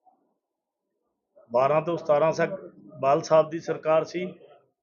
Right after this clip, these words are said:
ਉਦੋਂ ਨੇ ਕਿਸੇ ਨੇ ਕੁਐਸਚਨ ਮਾਰਕ ਨਹੀਂ ਉਠਾਇਆ ਵੀ ਇਹ ਗਲਤ ਕਰ ਰਹੇ ਹੋ ਜਾਂ ਠੀਕ ਕਰ ਰਹੇ ਹੋ।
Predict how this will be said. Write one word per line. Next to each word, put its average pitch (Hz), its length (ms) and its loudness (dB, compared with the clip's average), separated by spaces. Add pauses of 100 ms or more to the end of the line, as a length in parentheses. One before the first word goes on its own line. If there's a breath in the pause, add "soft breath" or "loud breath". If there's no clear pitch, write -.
(160)
ਉਦੋਂ 185 220 -2
ਨੇ 208 120 -4
ਕਿਸੇ 196 360 0
ਨੇ 214 120 -2
ਕੁਐਸਚਨ 190 380 -4
ਮਾਰਕ 175 360 -6
ਨਹੀਂ 165 180 -8
ਉਠਾਇਆ 135 360 -2
ਵੀ 160 180 -10
ਇਹ 151 160 -8
ਗਲਤ 131 300 -8
ਕਰ 147 200 -4
ਰਹੇ 151 160 -10
ਹੋ 156 140 -10
ਜਾਂ 147 160 -8
ਠੀਕ 135 300 -20
ਕਰ 143 160 -6
ਰਹੇ 143 220 -8
ਹੋ। 151 140 -10